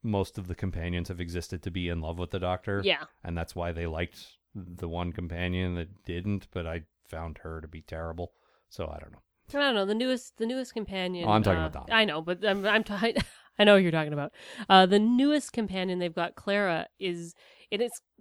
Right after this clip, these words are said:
Speaker 2: not the actor's fault 'cause they've had her play different characters who I really, really enjoyed. So
Speaker 1: Mm-hmm.
Speaker 2: it's not the actor at all. Uh, it's the writing where they've just kind of made her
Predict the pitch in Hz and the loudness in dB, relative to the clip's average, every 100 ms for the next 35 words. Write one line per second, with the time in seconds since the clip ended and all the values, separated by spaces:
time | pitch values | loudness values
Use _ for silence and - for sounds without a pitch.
0 | 190 202 220 269 254 233 240 226 - 185 | -8 -2 -2 -2 -6 -6 -6 -8 -4 -2
1 | 214 - 190 196 202 208 190 175 185 - | -2 -6 -6 -4 -4 -4 -8 -6 -8 -8
2 | - 190 180 175 160 185 180 175 - - | -12 -6 -4 -4 -4 -6 -4 -4 -6 -6
3 | 170 180 233 233 - 165 156 165 196 214 | -4 -4 -4 -4 -6 -8 -6 0 2 4
4 | 196 185 170 190 175 160 160 151 202 208 | 2 0 0 0 0 -4 -8 -2 -2 -2
5 | 196 185 185 214 247 - 190 240 - 180 | -2 0 0 0 0 0 0 0 -6 -6
6 | 175 196 156 151 _ - - - 165 160 | -2 -2 -4 -8 _ -20 -14 -6 -6 -4
7 | 190 - 196 185 226 214 160 160 170 180 | -6 -6 -4 -2 -2 -4 -6 -12 -8 -4
8 | 180 180 170 175 165 185 - 196 190 175 | -2 -2 -4 -6 -4 -8 -6 -4 -2 -2
9 | 170 180 180 185 185 180 | -2 -2 -2 -2 -2 -2